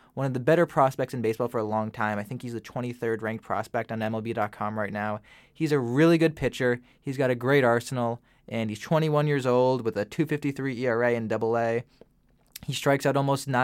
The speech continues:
uh, nine batters, uh, almost a batter per inning, and he walks, like, uh, one point, he walks one point six seven batters per nine innings, and that's in Double A right now. So he's a kind of guy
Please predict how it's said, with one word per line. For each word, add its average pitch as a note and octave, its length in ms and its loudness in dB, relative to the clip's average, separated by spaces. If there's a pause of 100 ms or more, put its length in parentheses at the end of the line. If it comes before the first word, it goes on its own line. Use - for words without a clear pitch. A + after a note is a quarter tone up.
(120)
uh, C3 260 4
nine C3 300 0
batters, B2 380 4 (400)
uh, C3+ 260 0
almost D3 240 -2
a D3 40 -4
batter B2 260 2
per B2+ 180 -2
inning, B2 300 -4 (280)
and C3 120 -4
he B2 40 -2
walks, A#2 540 0 (720)
like, F#2 360 -6
uh, F#2+ 220 -2
one A#2 520 -2
point, A2+ 280 -4
he C3 100 -6
walks B2+ 240 0
one C3+ 140 -2
point C3 260 -4
six - 240 -8
seven G#2+ 300 -2
batters F#2 400 -4
per - 160 -6
nine G2 240 -4
innings, F2 420 -12
and C3 140 -4
that's B2 220 -4
in A2+ 160 -6
Double G#2 240 -4
A A2 40 -8
right G2+ 200 -6
now. G2 120 -12
So G2 120 -14
he's F#3 260 0
a D#3 60 0
kind B2+ 240 0
of A2 60 -4
guy G#2+ 320 0